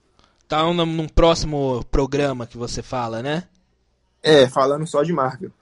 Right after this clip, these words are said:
Speaker 1: Ah, pode ser, pode ser. Vamos dar uma pitadinha aqui rapidamente e na semana que vem a gente, se não tiver nenhum outro grande assunto, a gente faz um epi-, um, um programa só disso, né?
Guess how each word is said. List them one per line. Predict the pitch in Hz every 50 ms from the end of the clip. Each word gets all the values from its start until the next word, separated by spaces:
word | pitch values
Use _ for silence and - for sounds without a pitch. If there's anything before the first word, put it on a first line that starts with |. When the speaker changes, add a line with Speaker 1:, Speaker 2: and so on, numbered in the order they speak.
| _ _ -
Speaker 1:
Ah, | - 262 220 147
pode | - - 170 - -
ser, | - - 277 240 220 233 247 -
pode | - - 147 156 185
ser. | 190 - 240 226 220 226 247 - - 185 _
Vamos | - 247 294 359 339
dar | 381 381
uma | 403 392
pitadinha | - 349 - - 262 220 190 170 160 196 185 180
aqui | 165 - 170
rapidamente | 170 170 170 165 - 156 165 156 147 156 160 180 233 - - 311
e | 330 320 311 277
na | 262 247 226 202 185 175
semana | 156 - - 190 165 165 170 170
que | 156 - 165
vem | 143 143 151 170 196
a | 220
gente, | 247 277 285 - 359 339 330 262 - _ _ _ _ _ _ _ _ _ _
se | - - 190 196
não | 196 190
tiver | 185 - 170 156 170 165 170
nenhum | 170 165 165 165 165 160
outro | 160 156 156 151 156 - 165 151 131
grande | 127 - 156 156 170 185 196 196 185 165
assunto, | 151 139 131 - - - 160 190 202 -
a | 254 262
gente | 277 285 - -
faz | - - 262 254 254 247 240
um | 240 220
epi-, | 208 214 - 175 - -
um, | 165 170 165 160 151 131 - _ _ _ _ _ _ _
um | - 160
programa | - - 165 156 151 143 151 151 147
só | - - 151 127
disso, | 127 - 147 185 220 - - - - - _
né? | - 165 180 214